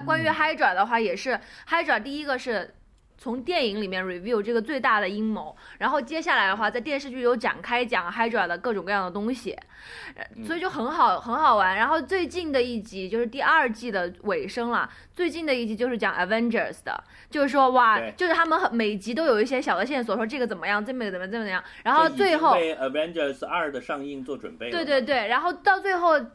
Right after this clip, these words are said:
Speaker 2: 最新的这一集就是说马上就有大事要发生了，<laughs> 然后是，
Speaker 3: 嗯。
Speaker 2: 是叫，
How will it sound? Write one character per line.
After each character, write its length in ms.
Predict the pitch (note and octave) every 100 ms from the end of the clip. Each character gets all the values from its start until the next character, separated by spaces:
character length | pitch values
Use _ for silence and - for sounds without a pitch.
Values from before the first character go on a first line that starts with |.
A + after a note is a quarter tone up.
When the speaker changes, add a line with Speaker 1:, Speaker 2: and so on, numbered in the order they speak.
| _ -
Speaker 2:
最 140 | F4
新 160 | E4+ E4+
的 100 | D4+
这 60 |
一 100 | D4
集 160 | A3 A3
就 160 | C4+
是 60 | C4
说 320 | C#4+ B3+ B3 B3 - -
马 200 | A3+ A3
上 240 | A3+ A#3+
就 80 | A3
有 140 | A#3+ F#3+
大 280 | E4 F3+
事 220 | B3+ - B3
要 180 | G3
发 380 | F#3+ - G#3+ G3
生 560 | - - B3 G#3+ G#3 G3+
了， 420 | F#3+ F3+ C3 - -
<laughs> 80 | -
然 100 | A#3
后 240 | B3 A3 - B4 -
是， 320 | - E4 C4+
Speaker 3:
嗯。 40 |
Speaker 2:
是 280 | C4+ F4 B3+
叫， 240 | - E4